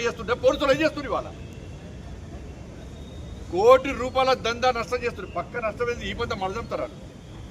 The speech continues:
వ్యాపారానికి నష్టం వచ్చిందని పోలీసులు భావిస్తున్నారు, కానీ, కానీ మనిషిని చంపి బుల్లెట్ ఎక్కడి నుంచి వచ్చింది, రివాల్వర్ ఎక్కడి నుంచి వచ్చింది, రివాల్వర్లు పెట్టి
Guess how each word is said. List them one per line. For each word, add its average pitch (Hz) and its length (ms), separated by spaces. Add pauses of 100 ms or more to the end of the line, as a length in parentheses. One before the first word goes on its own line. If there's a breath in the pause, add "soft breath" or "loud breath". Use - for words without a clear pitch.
(2500)
వ్యాపారానికి 247 640
నష్టం 247 280
వచ్చిందని 254 420
పోలీసులు 247 340
భావిస్తున్నారు, 240 440
కానీ, 165 200 (480)
కానీ 233 220
మనిషిని 254 420
చంపి 226 260 (140)
బుల్లెట్ 247 340
ఎక్కడి 240 180
నుంచి 240 120
వచ్చింది, 165 340 (560)
రివాల్వర్ 247 480
ఎక్కడి - 220
నుంచి - 160
వచ్చింది, 156 380 (540)
రివాల్వర్లు 254 680
పెట్టి 220 280